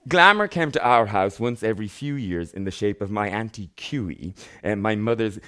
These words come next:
glamorous younger sister. She even had that very glamorous name, uh, Cuey. Actually, her name was Columba, but everyone shortened it to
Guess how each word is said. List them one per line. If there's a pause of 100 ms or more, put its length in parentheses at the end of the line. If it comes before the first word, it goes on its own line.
(120)
glamorous
younger
sister. (160)
She
even
had
that
very
glamorous
name, (260)
uh,
Cuey. (160)
Actually,
her
name
was
Columba,
but
everyone
shortened
it
to